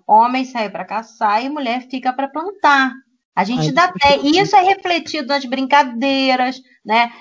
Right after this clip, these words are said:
Speaker 1: Se, se a gente, se a gente pensar que um menino, quando brinca com uma boneca, ele tá fazendo um treinamento pra cuidar do futuro filho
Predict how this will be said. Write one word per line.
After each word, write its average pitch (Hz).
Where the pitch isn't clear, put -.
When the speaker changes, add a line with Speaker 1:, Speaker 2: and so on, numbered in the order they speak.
Speaker 1:
Se, 269
se -
a 330
gente, 453
se -
a 269
gente 320
pensar 294
que 262
um 285
menino, 302
quando 339
brinca 233
com 240
uma 247
boneca, 220
ele 233
tá 277
fazendo 269
um 240
treinamento 285
pra 240
cuidar 226
do 214
futuro 208
filho 269